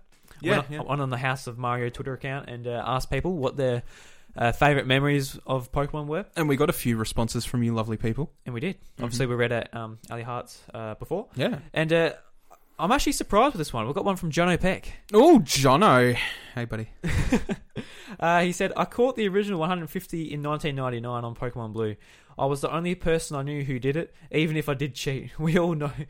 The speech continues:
Speaker 2: <laughs> We all cheated. Uh, shout out to the missing no glitch."
Speaker 1: Yeah, yeah. The missing no glitch. Oh, buddy.
Speaker 2: Mm. And I actually forgot, uh,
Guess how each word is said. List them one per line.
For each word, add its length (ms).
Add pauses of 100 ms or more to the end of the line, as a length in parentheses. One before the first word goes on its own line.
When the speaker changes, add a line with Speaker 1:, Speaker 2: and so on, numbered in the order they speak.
(340)
Speaker 2:
<laughs> 540
We 140
all 120
cheated. 400 (380)
Uh, 140
shout 180
out 140
to 80
the 80
missing 240
no 120
glitch." 380 (280)
Speaker 1:
Yeah, 420 (160)
yeah. 300 (280)
The 160
missing 380
no 180
glitch. 360
Oh, 120
buddy. 320 (160)
Speaker 2:
Mm. 160 (240)
And 100
I 40
actually 180
forgot, 360
uh, 260